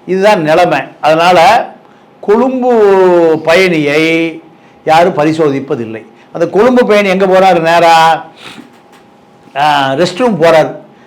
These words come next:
ரெஸ்ட் ரூம் போன பிறகு ரெஸ்ட் ரூம்ல இந்த, ஆ, வ-, வித்வேதா பி ஆர் ஜி பாஸ் வச்சிருக்கிற ஏழு பேர்ல ஒருத்தர் இவரு ரெஸ்ட் ரூம் போறாரு.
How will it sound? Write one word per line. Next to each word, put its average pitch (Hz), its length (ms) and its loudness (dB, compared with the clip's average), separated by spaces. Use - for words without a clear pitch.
ரெஸ்ட் 190 220 -2
ரூம் 220 240 -2
போன 175 240 0
பிறகு 151 680 0
ரெஸ்ட் 196 300 -2
ரூம்ல 202 360 2
இந்த, 170 560 2
ஆ, 151 40 0
வ-, 143 400 0
வித்வேதா 240 840 2
பி 226 200 -2
ஆர் 214 200 4
ஜி 175 640 0
பாஸ் 202 320 2
வச்சிருக்கிற 170 680 2
ஏழு 247 460 2
பேர்ல 220 380 4
ஒருத்தர் 190 360 2
இவரு 190 340 0
ரெஸ்ட் 180 200 -2
ரூம் 170 240 0
போறாரு. 139 360 0